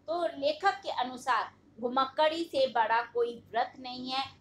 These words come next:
और घुमक्कड़ी से बड़ा कोई शास्त्र नहीं है, क्योंकि इसी की वजह से दुनिया को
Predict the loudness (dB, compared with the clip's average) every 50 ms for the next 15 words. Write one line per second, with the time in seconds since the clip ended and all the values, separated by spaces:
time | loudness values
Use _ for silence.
0 | _ 2 6 6 6 6 4 -2 -2 -2 -2 -2 -2 -2 -2 -2 -2 -6 -8 -6
1 | -2 -2 -2 0 0 0 0 0 0 -2 -2 -6 -8 -8 -8 -14 -8 -2 0 2
2 | 2 0 0 -6 -10 -8 -8 -8 -10 -12 -14 -14 -16 -14 -14 -14 -14 -16 _ _
3 | _ _ _ -6 -6 -6 -6 -10 -12 -14 -18 -18 -12 -6 -6 -6 -4 -6 -6 -2
4 | 0 0 2 2 0 -2 -2 -4 -10 -12 -12 -12 -12 -12 -8 -4 -2 -2 -2 0
5 | 0 2 2 2 2 0